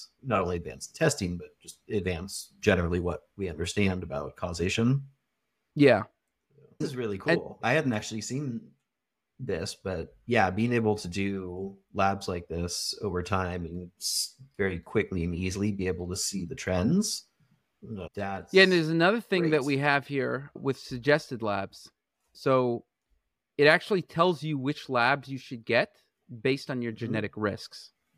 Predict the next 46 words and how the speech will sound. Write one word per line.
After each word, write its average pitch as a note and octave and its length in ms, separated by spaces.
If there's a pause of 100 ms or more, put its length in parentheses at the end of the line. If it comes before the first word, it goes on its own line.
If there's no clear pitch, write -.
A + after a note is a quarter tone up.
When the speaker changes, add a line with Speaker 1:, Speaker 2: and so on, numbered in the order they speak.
(500)
Speaker 2:
So - 120
you F3 140
could D#3+ 160
see, G3+ 280
for C#3+ 260
Speaker 1:
Nice. - 0
Speaker 2:
example, B2+ 440
let's B2 220
say, A#2+ 460
why B2+ 380
is B2 120
this A#2 220
being A#2+ 280
recommended? G#2+ 720 (240)
And C3 140
you D#3 60
could C#3+ 160
click F3+ 220
on C#3+ 140
each F3+ 240
of F3+ 80
these C#3 240
things. D3 500 (300)
So D3 160
these, F3 220
this E3+ 360
means D3+ 220
I C#3 80
have C3+ 100
a B2 40
genetic A#2 400
risk, B2 340 (180)
these A2+ 260
Speaker 1:
Mm-hmm. - 180
Speaker 2:
topics. G#2+ 460 (360)
And D#3 140
you G3 80
could G3+ 120
see A#3 180
for F3+ 140
each G3 220
of G#3 80
these F#3 220
things F3+ 500 (520)
how D#3+ 400
this D3+ 340